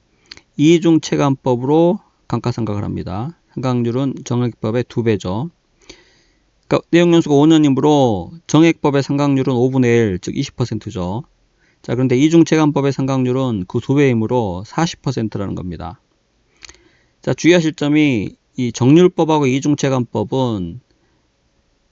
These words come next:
기초장부금액의 상각률을 곱해서 연간 감가상각비를 계산한다는 거죠.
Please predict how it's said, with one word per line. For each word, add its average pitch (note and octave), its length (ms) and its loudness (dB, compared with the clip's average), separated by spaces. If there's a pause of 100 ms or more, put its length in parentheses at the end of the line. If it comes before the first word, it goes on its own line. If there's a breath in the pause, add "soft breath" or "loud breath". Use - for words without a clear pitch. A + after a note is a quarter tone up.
(120)
기초장부금액의 C3+ 1200 0
상각률을 D3+ 520 0
곱해서 C#3+ 640 -6
연간 A2 380 -2
감가상각비를 A2+ 800 -8
계산한다는 G2+ 520 -8
거죠. F#2+ 440 -10